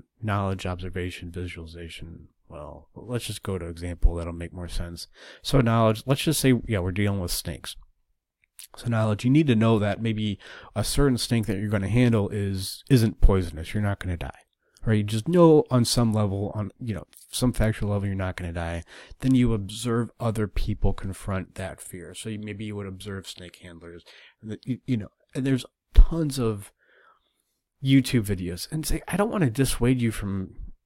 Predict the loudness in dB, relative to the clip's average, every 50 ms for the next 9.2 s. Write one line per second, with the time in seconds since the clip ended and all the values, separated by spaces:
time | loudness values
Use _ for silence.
0 | _ 6 6 8 10 8 8 8 8 4 2 2 2 2 2 2 2 0 0 0
1 | 0 0 0 0 0 -2 -4 -6 -10 -8 -2 0 2 2 2 2 0 -2 -4 -6
2 | -6 -6 -8 -8 -10 -12 -8 -4 -4 -4 -4 -6 -10 -18 -20 -18 -2 2 2 4
3 | 4 2 0 2 2 2 2 2 0 0 2 2 0 0 -2 -2 0 2 4 4
4 | 4 4 4 4 4 6 8 6 6 6 4 2 2 2 0 0 0 0 -2 -2
5 | -2 -4 -6 -6 -6 -6 -6 -4 0 2 2 2 2 0 -2 -2 -4 -4 -4 -4
6 | -4 -6 -8 -10 -12 -16 -20 -20 -20 -20 -20 -16 2 6 6 6 6 4 0 0
7 | 4 6 6 6 6 6 2 2 0 0 0 0 0 0 0 0 2 2 4 4
8 | 4 4 4 4 4 6 6 6 6 4 4 4 4 4 4 2 0 -2 -4 -8
9 | -10 -12 -14 -14